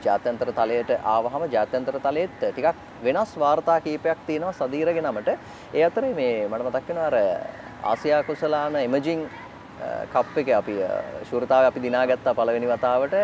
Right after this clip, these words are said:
ඒ තරඟයේ අවසන් තරඟෙදිත් ඔයා තමයි වැඩිම ලකුණු ගත්තේ. මේ, මේ ඔක්කොම දේවල් එක්ක දැන් ටෙස්ට් පිටියට එනවා. ඒ ටෙස්ට් පිටියට එන්නෙත් ලංකාවට විශේෂිත වෙච්ච,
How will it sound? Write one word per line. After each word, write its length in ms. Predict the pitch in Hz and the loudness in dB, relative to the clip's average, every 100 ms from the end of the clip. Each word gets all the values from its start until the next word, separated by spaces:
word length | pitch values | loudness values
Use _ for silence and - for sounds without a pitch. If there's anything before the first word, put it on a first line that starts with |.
| 170 - 110 | 2 0 -2
ඒ 280 | 139 160 104 | 0 0 0
තරඟයේ 320 | 135 143 165 | 0 2 2
අවසන් 320 | 135 131 170 | 2 2 0
තරඟෙදිත් 460 | 165 165 165 175 226 - - | 2 2 4 2 0 -4 -2
ඔයා 120 | 131 | 0
තමයි 180 | 151 160 | 2 2
වැඩිම 200 | 151 151 | 2 2
ලකුණු 260 | 147 131 110 | 0 0 -2
ගත්තේ. 300 | 90 87 - - - - - - - - - 123 | -2 -8 -16 -20 -20 -20 -20 -20 -20 -20 -14 -2
මේ, 280 | 110 104 | 0 2
මේ 280 | 101 143 170 - | 2 2 0 -2
ඔක්කොම 320 | 110 - 165 170 | -6 0 2 4
දේවල් 340 | 160 175 165 | 4 4 2
එක්ක 260 | 151 - 233 233 107 - - - - 107 | -2 -2 2 4 2 -2 -16 -18 -10 -6
දැන් 160 | 85 | -4
ටෙස්ට් 240 | 107 131 - | 0 0 0
පිටියට 320 | 202 196 190 | -2 2 4
එනවා. 280 | 160 113 160 | 4 6 4
ඒ 40 | 196 | 4
ටෙස්ට් 280 | 147 - | 0 -2
පිටියට 260 | 175 180 190 | -4 -2 -2
එන්නෙත් 400 | 147 143 202 208 | 0 -2 -4 -2
ලංකාවට 540 | 165 156 165 170 175 | -2 0 4 4 4
විශේෂිත 420 | 143 127 165 180 170 | 0 -2 -2 0 2
වෙච්ච, 340 | 165 156 - | 2 0 2